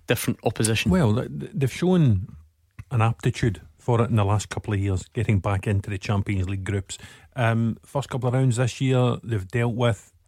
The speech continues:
Speaker 2: very well. Sarajevo could have been awkward right at the very start. They, for me, were at a level above the teams you should be getting in a first qualifying round. And to be honest, Gordon, I think at the start, if someone had said to Neil Lennon,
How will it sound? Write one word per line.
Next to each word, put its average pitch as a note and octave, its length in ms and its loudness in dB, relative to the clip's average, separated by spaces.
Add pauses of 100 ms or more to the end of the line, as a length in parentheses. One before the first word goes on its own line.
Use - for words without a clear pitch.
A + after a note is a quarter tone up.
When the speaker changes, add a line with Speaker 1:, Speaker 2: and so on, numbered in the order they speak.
(140)
Speaker 2:
very A#2 240 0
well. A#2+ 180 2
Sarajevo C3 600 0
could B2+ 140 -4
have A#2+ 60 -2
been A2+ 120 0
awkward A#2+ 360 0
right A#2 300 -2
at G2 60 -6
the G#2 80 -8
very A#2+ 320 -2
start. B2+ 400 0 (280)
They, C3+ 120 0
for B2 160 0
me, A#2+ 160 4
were A#2 120 0
at G#2+ 120 -6
a A2+ 100 -2
level A#2 280 0
above A2 280 0
the A#2 80 -2
teams A#2+ 240 0
you G#2+ 60 2
should C#3 280 0
be D#3 80 2
getting C3+ 320 2
in A#2+ 80 4
a G#2+ 60 4
first - 260 -2
qualifying A2 500 2
round. G#2+ 260 0 (340)
And C#3+ 280 -2
to - 80 -4
be F#3+ 140 0
honest, C#3 340 2
Gordon, A2+ 260 -2 (420)
I C#3 80 0
think D#3 240 -2
at D#3 60 -4
the C#3 80 -4
start, A2+ 240 0
if G#2 60 -8
someone F3 280 2
had E3 100 0
said C3+ 300 0
to - 80 0
Neil C3 180 4
Lennon, A2 380 4